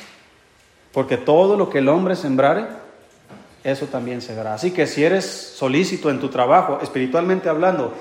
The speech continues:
eres diligente en la lectura de tu pa-, de, de su palabra, eres diligente en la oración, eres constante en la oración, eres un cristiano fiel, eres un cristiano que procura agradar al Señor constantemente, es un cristiano que va a estar con los reyes.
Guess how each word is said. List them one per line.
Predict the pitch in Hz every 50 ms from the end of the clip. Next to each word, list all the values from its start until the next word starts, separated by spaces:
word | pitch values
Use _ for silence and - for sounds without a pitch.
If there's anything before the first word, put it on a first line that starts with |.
| - -
eres | 135 147 170 190 190 - - - - - - 139 - -
diligente | 147 156 147 139 127 - 147 175 185 180 185 180
en | 170 160
la | 151
lectura | 143 135 135 - 156 165 175 170
de | 156
tu | - 156 139 -
pa-, | 156 147
de, | 147 135 139
de | 139 - 139 135
su | - 147 -
palabra, | 139 127 131 147 156 147 131 110 104 - - -
eres | 143 151 180 175
diligente | 165 156 139 135 127 160 175 180 180 190
en | 180
la | 160 147
oración, | 139 135 135 - 147 165 175 160 135 - - - - -
eres | 139 156 180 175 -
constante | 147 139 127 - - 156 175 190 180 -
en | 180 160
la | 147
oración, | 139 135 127 - 160 165 175 151 127 113 - - - - - - - - _ - - -
eres | 151 170 170 175
un | 180 175
cristiano | 180 180 - - 170 170 175 170
fiel, | - - - 147 165 170 147 127 - - - - -
eres | 143 160 156
un | 175 185
cristiano | 180 180 175 - 165 175 175 185 180
que | - 156
procura | - - - 131 127 - - 185 214 196 175 156 160 - - - -
agradar | 156 139 131 135 135 135 160 175
al | 180 156
Señor | - 160 147 139 151 170 170 151 -
constantemente, | 143 131 - - 165 160 160 165 143 143 170 190 175 - 127 127 139 - - - - - -
es | 143 135 -
un | 175 180
cristiano | 180 185 175 180 - 160 165 165 160 147
que | - 139
va | 127 135 151 160 170 - - -
a | 131 123
estar | - - 139 143 139 139 139 -
con | 135 127 120
los | 113 110
reyes. | 117 120 120 117 110 104 - - - - - -